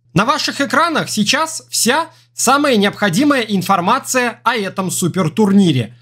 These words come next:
Временной контроль, десять минут и пять секунд добавления на ход, и также призовой фонд сто тридцать тысяч долларов.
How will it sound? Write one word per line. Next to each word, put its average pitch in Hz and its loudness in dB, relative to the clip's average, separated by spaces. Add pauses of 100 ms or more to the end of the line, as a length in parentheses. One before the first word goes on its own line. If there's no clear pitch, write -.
(520)
Временной 339 0
контроль, 220 0
десять 269 0
минут 269 2
и 254 0
пять 240 0
секунд 240 0
добавления 214 2
на 196 2
ход, 214 -2 (140)
и 359 2
также 233 0
призовой 190 0
фонд 294 -2
сто - 0
тридцать - -2
тысяч 151 0
долларов. 147 -2